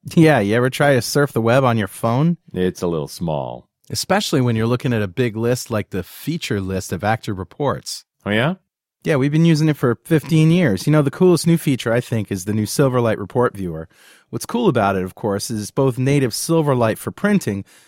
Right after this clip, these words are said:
Speaker 1: but it's also got P D F support, so that really minimizes the amount of data that has to come over the wire. Makes it a lot more efficient.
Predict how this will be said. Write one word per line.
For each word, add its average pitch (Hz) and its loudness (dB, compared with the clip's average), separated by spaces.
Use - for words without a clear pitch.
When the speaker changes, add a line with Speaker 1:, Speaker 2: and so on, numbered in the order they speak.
Speaker 1:
but 147 2
it's 143 2
also 165 2
got 143 0
P 160 0
D 143 2
F 170 2
support, - -4
so 131 -4
that 127 0
really 143 2
minimizes 123 0
the 117 -4
amount 110 -2
of 95 -6
data 117 0
that 90 -6
has 98 -6
to 104 -12
come 117 -6
over 101 -4
the 92 -6
wire. 101 0
Makes - -12
it 123 -4
a 123 0
lot 120 0
more 107 -4
efficient. 98 -8